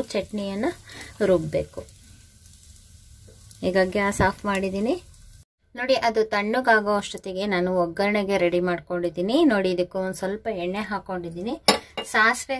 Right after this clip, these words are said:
ಕರಿಬೇವು ಹಾಕಿ ಒಗ್ಗರಣೆ ಮಾಡಿ ready ಮಾಡಿಟ್ಕೊಳ್ಳೋಣ. ಅದು ತಣ್ಣಗಾಗೋ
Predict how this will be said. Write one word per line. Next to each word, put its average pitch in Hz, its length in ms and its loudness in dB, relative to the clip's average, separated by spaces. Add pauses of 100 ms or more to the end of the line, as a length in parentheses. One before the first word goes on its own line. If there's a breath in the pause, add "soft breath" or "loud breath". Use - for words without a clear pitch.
ಕರಿಬೇವು 196 500 -4 (100)
ಹಾಕಿ 214 340 -8 (420)
ಒಗ್ಗರಣೆ 208 380 0 (100)
ಮಾಡಿ 185 220 -2 (220)
ready 180 260 -2
ಮಾಡಿಟ್ಕೊಳ್ಳೋಣ. 165 600 -6 (560 loud breath)
ಅದು 233 120 0 (120)
ತಣ್ಣಗಾಗೋ 233 540 2